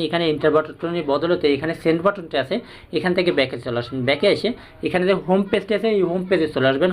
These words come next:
হোম পেজে আসার পরে উপরের দিকে দেখতে পারতেছেন একটি থ্রি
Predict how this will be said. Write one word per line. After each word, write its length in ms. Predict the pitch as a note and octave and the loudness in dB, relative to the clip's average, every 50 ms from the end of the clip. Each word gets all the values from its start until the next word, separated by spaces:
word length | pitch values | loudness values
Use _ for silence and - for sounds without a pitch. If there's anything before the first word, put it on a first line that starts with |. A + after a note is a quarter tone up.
| F3+ | 0
হোম 120 | F#3 F3 F3 - | 0 -2 0 2
পেজে 160 | G#3 G3 F#3+ G3+ F3+ | 0 2 2 2 0
আসার 200 | - F#3+ F3 - D3 | -2 -4 -4 0 0
পরে 140 | D3 D#3 A3 C#4 - - - - - - - - F3+ | 0 0 0 -4 -10 -16 -20 -20 -20 -10 -4 -2 -2
উপরের 280 | F3+ F#3 A#3+ A#3 A#3 G3 A3+ | 2 4 4 4 4 2 2
দিকে 140 | A3 A3+ A3+ F#3 F#3+ | 2 2 2 2 0
দেখতে 180 | F3+ F#3 G3+ D#3+ | 0 0 0 0
পারতেছেন 380 | F3 F3 - E3+ D3+ - F#3+ F3+ E3+ D#3+ | 0 0 -2 -4 -2 0 0 2 2 0
একটি 140 | D#3 - E3+ F3 - - | 0 0 -2 -2 -2 0
থ্রি 180 | - E3+ D#3+ | 0 2 4